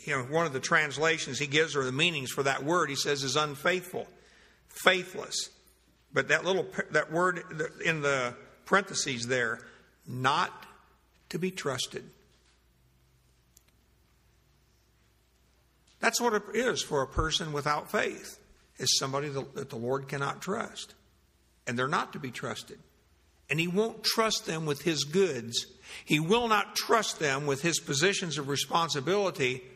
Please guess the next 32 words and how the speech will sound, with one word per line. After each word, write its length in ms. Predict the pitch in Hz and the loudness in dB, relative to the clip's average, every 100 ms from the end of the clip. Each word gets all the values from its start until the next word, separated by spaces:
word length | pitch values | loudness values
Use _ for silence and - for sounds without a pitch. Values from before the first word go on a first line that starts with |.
| - _ _ _ - | -20 _ _ _ -6
in 100 | 123 | -4
the 140 | 120 | -2
age 220 | 113 117 - | -2 -4 -8
to 60 | |
come. 400 | - 131 - 135 - _ _ _ _ _ _ _ _ _ _ _ _ _ _ | -6 -6 -6 -12 -20 _ _ _ _ _ _ _ _ _ _ _ _ _ _
That's 320 | - 135 - - | 0 0 0 -2
why 80 | |
we 160 | 117 117 | -2 -2
have 240 | 117 110 | -4 -6
to 60 | - | -6
be 120 | 120 | -6
ready. 380 | 120 113 107 - - _ _ _ _ | -2 -2 -2 -8 -16 _ _ _ _
That's 220 | 135 - | -4 0
why 140 | 139 127 | 0 0
we 160 | 123 | -2
have 240 | 113 127 - | -2 -2 -2
to 40 | |
be 140 | 123 | -6
prepared. 600 | 120 117 - 123 113 - 202 _ _ _ _ _ _ _ _ _ _ _ - | -6 -8 -4 -2 -4 -8 -16 _ _ _ _ _ _ _ _ _ _ _ -8
And 100 | 127 | -4
I'm 140 | 127 | -2
telling 300 | 123 135 131 | 0 -2 -2
you 60 | 127 | -2
right 220 | 131 131 | -2 -4
now, 300 | 127 120 107 - - _ - | -4 -4 -6 -10 -20 _ -12
sometimes 500 | 135 120 127 127 127 | -6 -2 0 0 0
I 80 | 127 | -2
wonder, 420 | 131 120 120 - - - - - | -2 -4 -6 -8 -6 -10 -10 -20
<laughs> 460 | - - _ _ - | -20 -20 _ _ -8
am 120 | 110 | -2
I 140 | 110 120 | 2 2
ready? 380 | 127 113 - | 2 -2 -6